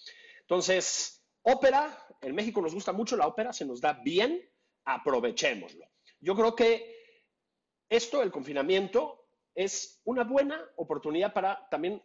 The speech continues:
recuperar momentos de la cultura en México, del arte en México, que luego, con el vértigo de la novedad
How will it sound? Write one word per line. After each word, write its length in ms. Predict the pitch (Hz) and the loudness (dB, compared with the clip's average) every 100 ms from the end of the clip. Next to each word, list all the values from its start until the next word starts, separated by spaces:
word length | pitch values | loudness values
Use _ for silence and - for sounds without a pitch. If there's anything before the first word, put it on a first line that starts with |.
| - | -4
recuperar 1200 | 170 180 185 185 180 190 214 208 240 262 285 - | 0 2 2 2 0 0 4 6 6 4 -2 -2
momentos 380 | 147 160 185 - | 0 0 -2 -2
de 80 | 147 | 0
la 120 | 127 | 0
cultura 380 | 139 120 170 165 | -2 0 0 2
en 80 | |
México, 360 | 170 196 202 170 | 0 -2 -2 -2
del 160 | 123 143 | 0 2
arte 280 | 190 190 | 2 0
en 120 | 170 156 | -2 2
México, 680 | 175 175 151 143 196 - - - - _ | 2 2 -2 0 0 -2 -8 -20 -20 _
que 140 | 185 | 4
luego, 440 | 214 269 302 302 - - - _ | 6 8 8 6 0 -12 -20 _
con 200 | - 160 | 2 4
el 120 | 165 165 | 6 6
vértigo 480 | 226 247 254 214 | 6 4 4 4
de 80 | 175 | 4
la 100 | 139 | 4
novedad 600 | 135 143 143 156 208 - | 4 4 4 4 2 0